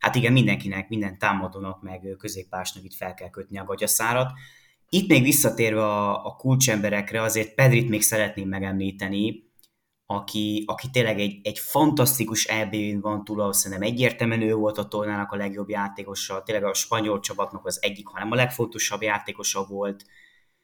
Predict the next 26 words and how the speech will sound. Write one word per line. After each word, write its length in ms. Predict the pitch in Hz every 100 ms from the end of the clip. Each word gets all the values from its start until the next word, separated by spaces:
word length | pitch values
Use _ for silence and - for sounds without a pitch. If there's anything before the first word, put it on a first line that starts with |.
| _ -
az 120 | 104
olimpián 520 | 127 127 113 110 95
csapatkapitány 840 | - 120 127 120 104 104 104 104
volt, 380 | 104 101 101 101
tehát 220 | - 98
én 80 | 107
azt 160 | 107 107
gondolom, 240 | 104 104
hogy 80 | -
tőle 340 | 127 120 101
is, 360 | 95 - - -
tőle 240 | - 101 95
is 120 | -
nagyon 180 | 98 92
sokat 340 | - 95 92
remélhetnek 500 | 98 95 92 92 92
és 160 | 92 -
várhatnak 440 | 92 92 92 90
a 100 | 92
Barcelona 500 | 92 98 - 95 95
szurkolók. 760 | - 120 117 143 147 160 160 - _ - - _ _ _ _
De 80 | 117
akkor 180 | -
visszatérve 580 | 123 160 - 123 120 113
Griezmannra, 720 | 113 131 127 110 113 131 160 - - _ _ _
szerintetek 760 | - - 147 139 131 113 107